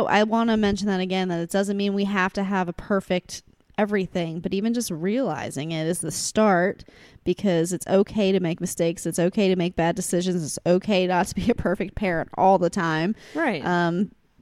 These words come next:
Speaker 1: but it's what we do with it and how we fix the mistakes and how we're always trying to improve. Like, our kids
Speaker 2: Mm-hmm.
Speaker 1: see that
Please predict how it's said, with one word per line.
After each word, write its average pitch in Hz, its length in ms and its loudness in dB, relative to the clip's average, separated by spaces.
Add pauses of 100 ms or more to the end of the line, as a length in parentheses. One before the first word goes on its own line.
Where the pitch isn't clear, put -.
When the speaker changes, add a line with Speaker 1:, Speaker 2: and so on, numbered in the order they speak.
(120)
Speaker 1:
but 190 160 4
it's 196 180 0
what 196 140 6
we 185 100 2
do 196 300 4
with 196 200 2
it 170 200 0
and 202 80 0
how 170 160 0
we 160 100 -2
fix - 460 -4
the 196 120 -2
mistakes 175 560 -2
and 160 140 -4
how 170 240 -2
we're 165 220 0
always 170 200 0
trying 160 380 -4
to 175 140 -6
improve. 156 340 -4
Like, 139 220 -4
our 131 80 -4
kids 190 600 0 (120)
Speaker 2:
Mm-hmm. 170 160 -4
Speaker 1:
see 233 340 2
that 151 320 2